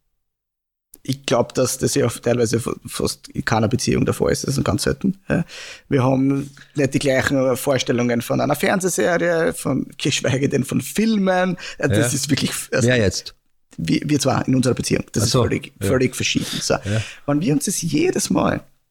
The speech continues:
Speaker 1: äh, in diesen kleinen Dingen, das sind kleine Dinge,
Speaker 2: Ja, ja.
Speaker 1: und das sind die Kompromisse, die gemacht werden in einer Beziehung, die auf Dauer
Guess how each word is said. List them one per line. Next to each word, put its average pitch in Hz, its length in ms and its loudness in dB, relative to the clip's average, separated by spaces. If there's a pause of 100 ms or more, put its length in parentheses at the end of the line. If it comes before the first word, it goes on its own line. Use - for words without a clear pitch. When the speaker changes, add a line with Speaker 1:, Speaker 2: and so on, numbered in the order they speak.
(800)
Speaker 1:
äh, 120 360 2 (840)
in 135 100 -4
diesen 254 300 2
kleinen 226 640 0
Dingen, 277 320 0
das - 160 -2
sind 233 160 0
kleine 311 320 0
Dinge, 110 360 0
Speaker 2:
Ja, 101 180 4
ja. 123 180 2
Speaker 1:
und - 160 -14
das - 140 0
sind 180 140 2
die 180 60 0
Kompromisse, 165 580 0
die 170 100 0
gemacht - 280 0
werden 117 140 2
in 110 80 0
einer 117 120 0
Beziehung, 135 520 0 (320)
die 226 280 2 (280)
auf 117 160 0 (160)
Dauer 208 480 2